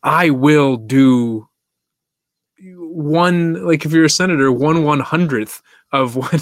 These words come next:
the Senate is about. <laughs> Like, you can't buy yourself make that happen. Like, even, even if in the future you know for certain that's what you want to do,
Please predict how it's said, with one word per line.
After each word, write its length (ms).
the 120
Senate 380
is 120
about. 580
<laughs> 40
Like, 320
you 140
can't 500
buy 200
yourself 580
make 260
that 240
happen. 500
Like, 300
even, 580
even 480
if 180
in 200
the 60
future 460
you 220
know 240
for 180
certain 440
that's 340
what 200
you 80
want 260
to 80
do, 260